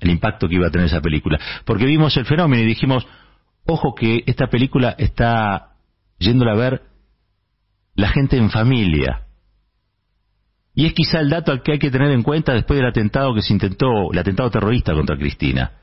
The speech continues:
La gente va a estar buscando en esta película el punto inicial, el kilómetro cero de la democracia reconstituida ya por el ochenta y tres. ¿Para qué? Para pensar, no para silbar.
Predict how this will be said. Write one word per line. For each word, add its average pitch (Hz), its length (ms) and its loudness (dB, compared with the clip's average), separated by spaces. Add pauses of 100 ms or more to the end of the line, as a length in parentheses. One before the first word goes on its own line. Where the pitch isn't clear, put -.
(220)
La 117 120 0
gente 175 300 0
va 143 160 0
a 135 40 -2
estar 143 200 -2
buscando 135 340 0
en 131 80 2
esta 127 240 -2
película 147 480 0 (160)
el 117 160 0
punto 156 240 0
inicial, 127 380 0
el 110 80 -2
kilómetro 151 420 0
cero 170 300 -2
de 147 60 0
la 131 80 0
democracia 127 420 0
reconstituida 123 580 0
ya 123 160 0
por 120 120 0
el 104 60 2
ochenta 95 300 0
y 85 60 -2
tres. 110 400 -2 (1400)
¿Para 123 260 -2
qué? 156 240 0 (2000)
Para 120 200 0
pensar, 127 520 0 (880)
no 151 120 2
para 117 200 -2
silbar. 87 560 0